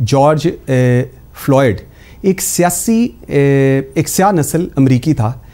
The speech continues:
इसने फ़लस्तीन से ताल्लुक़ रखने वाले महमूद अबू म्याला की दुकान से कोई चीज़ ख़रीदी और इसे बीस dollar की कीमत की। अबू म्याला को लगा कि ये नोट जाली है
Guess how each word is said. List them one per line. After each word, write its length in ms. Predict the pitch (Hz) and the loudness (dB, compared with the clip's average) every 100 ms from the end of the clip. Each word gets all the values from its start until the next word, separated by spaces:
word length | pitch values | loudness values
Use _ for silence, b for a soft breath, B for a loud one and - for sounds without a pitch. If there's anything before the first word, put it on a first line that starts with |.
| b - | b -8
इसने 260 | 151 - 170 | -6 -2 -2
फ़लस्तीन 480 | - 170 151 180 | 0 -2 0 0
से 160 | 202 156 | 2 0
ताल्लुक़ 360 | 143 135 147 147 | 0 0 0 -2
रखने 280 | 131 160 | -2 0
वाले 300 | 139 127 147 | 2 2 2
महमूद 720 | 143 123 113 117 147 185 165 - B B - | 2 0 0 0 2 2 -2 -6 B B -2
अबू 240 | 139 175 | 0 2
म्याला 360 | 143 131 139 160 | 4 2 2 0
की 180 | 156 | -2
दुकान 420 | 147 113 123 139 160 | 0 0 0 0 0
से 160 | - | -2
कोई 140 | 165 170 | -2 0
चीज़ 300 | 190 180 - | 0 0 0
ख़रीदी 400 | 123 107 117 165 | 0 0 0 0
और 320 | - 139 - | 0 -2 -2
इसे 240 | - - 160 | -6 -2 -2
बीस 520 | 113 - 175 202 - | 0 0 2 0 -2
dollar 360 | 147 117 120 131 | -2 0 2 0
की 160 | 131 143 | -2 -2
कीमत 400 | 147 123 117 - | 2 2 0 -6
की। 120 | - - B B B B | -18 -18 B B B B
अबू 200 | 135 156 | 0 2
म्याला 320 | 151 139 147 | 4 2 0
को 140 | 160 151 | 0 0
लगा 460 | 113 139 147 123 | 2 2 2 2
कि 180 | 151 170 | 0 -2
ये 160 | 151 165 | 0 2
नोट 340 | 139 160 170 - | 4 2 0 -4
जाली 540 | 117 - 127 135 170 | -4 0 2 2 4
है 300 | 120 104 120 | 2 2 -2